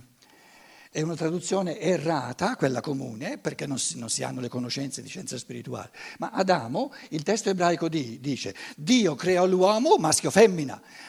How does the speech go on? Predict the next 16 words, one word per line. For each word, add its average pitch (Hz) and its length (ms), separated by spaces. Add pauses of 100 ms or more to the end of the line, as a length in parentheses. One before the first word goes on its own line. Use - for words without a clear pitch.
(100)
però 226 240
creò 208 300
l'uomo 233 500
maschio 160 380
femmina, 196 680 (680)
in 185 140
uno. 202 300 (1600)
Maschile 226 420
e - 20
femminile 190 540
in 165 160
uno, 185 340
maschile 202 380
e - 20
femminile. 131 600 (3750)
Poi, 349 400